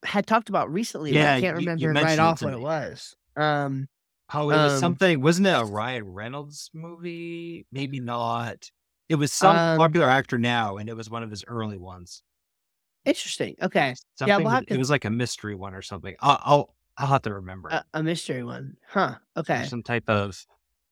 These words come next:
Speaker 2: yeah, it
Speaker 1: Mm.
Speaker 2: was something like that. I forget though.
Speaker 1: I'm sure we'll, we'll think of it.
Speaker 2: We'll
Speaker 1: Yeah,
Speaker 2: remember. Oh,
Speaker 1: absolutely.
Speaker 2: Do we even do story of the week this week? I haven't thought of one.
Speaker 1: I
Speaker 2: We're
Speaker 1: didn't write
Speaker 2: running a
Speaker 1: one
Speaker 2: little
Speaker 1: down.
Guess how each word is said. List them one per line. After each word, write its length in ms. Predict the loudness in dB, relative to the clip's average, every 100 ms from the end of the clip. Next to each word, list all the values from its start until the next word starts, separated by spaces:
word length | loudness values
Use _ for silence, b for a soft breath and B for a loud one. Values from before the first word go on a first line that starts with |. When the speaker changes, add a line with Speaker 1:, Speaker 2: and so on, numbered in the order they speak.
| _ _ _ _ 2
Speaker 2:
yeah, 220 | 4 4 0 -2
it 80 | 0
Speaker 1:
Mm. 20 |
Speaker 2:
was 100 | 2
something 160 | 2 2
like 140 | 2
that. 180 | 0 -2
I 60 | -4
forget 320 | -2 -2 -2
though. 100 | -6 -14 _ _ _ _ _ _
Speaker 1:
I'm 80 | -2
sure 180 | 4 4
we'll, 240 | 4 0 -4
we'll 120 | -8
think 280 | -6 -8 -6
of 120 | -6
it. 200 | -6 4
Speaker 2:
We'll 120 | 6
Speaker 1:
Yeah, 20 |
Speaker 2:
remember. 320 | 6 4 -2 2
Oh, 240 | 4 4 2
Speaker 1:
absolutely. 220 | -8 -12 _ _ _ 4
Speaker 2:
Do 60 |
we 100 | 6 6
even 160 | 4
do 160 | 4 2
story 220 | 4 4
of 20 |
the 60 | 4
week 140 | 2 0
this 180 | -2
week? 100 | -2 2
I 100 | 4
haven't 260 | 4 2
thought 200 | 4 4
of 80 | 4
one. 280 | -2 -8 -6 2
Speaker 1:
I 160 | 4
Speaker 2:
We're 60 | 4
Speaker 1:
didn't 140 | 2
write 200 | 4 2
Speaker 2:
running 20 | 2
a 20 |
Speaker 1:
one 60 | 0
Speaker 2:
little 140 | 2
Speaker 1:
down. 60 | 4